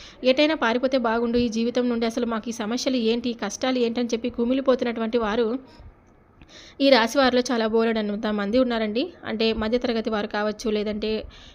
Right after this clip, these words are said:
కొంచెం డబ్బులు ఉన్నప్పటికీ కూడా ఆర్థిక ఇబ్బందులను ఎదుర్కొంటూ చాలా రకాలుగా కష్ట నష్టాలను ఎదుర్కొంటున్నటువంటి వారు కావచ్చు,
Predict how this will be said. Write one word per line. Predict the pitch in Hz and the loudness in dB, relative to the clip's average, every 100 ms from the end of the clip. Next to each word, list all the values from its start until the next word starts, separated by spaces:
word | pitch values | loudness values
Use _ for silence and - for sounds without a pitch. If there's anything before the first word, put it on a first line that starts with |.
| - | -2
కొంచెం | 247 240 233 | 0 2 0
డబ్బులు | 214 196 240 | 0 0 2
ఉన్నప్పటికీ | 247 226 220 226 226 | 2 2 -2 -4 -4
కూడా | 226 | -4
ఆర్థిక | 202 202 240 | -4 -2 -2
ఇబ్బందులను | 226 214 214 214 | 0 -2 -2 -2
ఎదుర్కొంటూ | 214 220 226 226 226 | -2 -2 -4 -4 -2
చాలా | 208 | -2
రకాలుగా | 208 214 226 240 | -4 -4 -4 -4
కష్ట | 233 214 240 | -6 -6 -4
నష్టాలను | 226 220 220 214 | -6 -4 -2 -2
ఎదుర్కొంటున్నటువంటి | 214 214 214 214 214 233 214 | -2 -2 -4 -4 -6 -4 -4
వారు | 208 208 | -2 -2
కావచ్చు, | 240 240 214 208 214 | -2 -2 -4 -4 -4